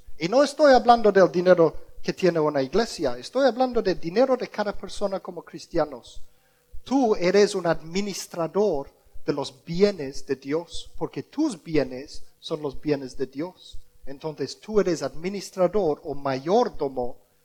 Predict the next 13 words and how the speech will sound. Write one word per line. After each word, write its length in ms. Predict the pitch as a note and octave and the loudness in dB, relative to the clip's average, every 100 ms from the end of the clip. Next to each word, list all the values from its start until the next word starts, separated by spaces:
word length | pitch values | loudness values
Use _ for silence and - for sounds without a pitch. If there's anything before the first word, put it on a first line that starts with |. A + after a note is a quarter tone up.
| _ | _
de 120 | - B2+ | -6 -4
los 200 | B2 - | -6 -4
bienes 400 | C3 C3+ B2+ - | -2 -2 -4 -8
de 80 | A#2 | -8
Dios. 500 | C3 D3+ - - - - - | -4 -4 -4 -12 -12 -16 -8
Y 140 | D#3+ | -6
tenemos, 600 | C3+ F3+ G3+ C4+ A#3 - - | -2 2 4 4 2 -6 -8
nosotros 640 | E3+ F#3 B3+ B3 G3+ - | -4 -2 -2 -2 -6 -6
tenemos 500 | - G3 A#3+ A3+ D#3+ | -4 0 2 0 -2
delante 460 | D#3+ E3 G3+ A3 A#3 | 0 2 2 0 -6
de 100 | A3 | -6
Dios 420 | F3+ A3+ F3+ - | -4 -4 -4 -4
entonces 640 | D#3 - D3+ C3+ C#3+ D#3 | -8 -4 -6 -4 -6 -4